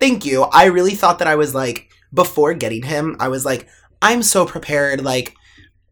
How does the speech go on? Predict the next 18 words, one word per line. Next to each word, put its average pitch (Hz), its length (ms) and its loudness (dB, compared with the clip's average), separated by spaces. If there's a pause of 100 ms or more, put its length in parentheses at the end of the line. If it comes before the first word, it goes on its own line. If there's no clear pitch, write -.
(120)
it's 190 220 -2
not 175 140 0
even 180 160 -4
funny. 143 320 -4
Like, 139 180 -6
I 165 140 -2
know 156 220 2
it's 165 100 -4
gonna 180 100 -4
be 170 80 -4
challenging, 147 580 -2
but, 135 160 -4
like, 135 360 -4
we 165 180 -4
all 139 200 -2
get 147 180 -2
through 123 220 -4
it. - 160 -6